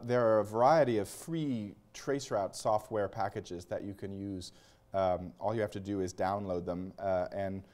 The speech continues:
at least it will give you some sense of how the internet works and why certain websites might be located one place or another, or certain mail servers might be located one place or another.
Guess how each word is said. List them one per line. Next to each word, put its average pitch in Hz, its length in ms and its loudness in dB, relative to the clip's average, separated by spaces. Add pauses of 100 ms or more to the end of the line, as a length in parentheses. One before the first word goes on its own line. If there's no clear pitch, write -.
(360)
at 110 160 -2
least 156 280 0
it 147 40 4
will 113 140 2
give 117 180 0
you 110 100 0
some 170 340 4
sense 131 360 0
of 92 300 0 (260)
how 123 200 4
the 120 100 2
internet 113 340 0
works 107 360 0
and 95 220 -6
why 117 520 0 (120)
certain 113 380 -4
websites 101 540 0
might 101 180 -4
be 104 120 -6
located 101 420 -4
one 98 240 -6
place 95 320 -8
or 95 80 -6
another, 95 280 -4
or 90 120 -2
certain 92 340 -4
mail 98 220 -4
servers 87 460 -8 (340)
might 101 180 0
be 98 100 -4
located 90 380 -2
one 90 220 -2
place 90 320 -8
or 90 60 -8
another. 85 340 -8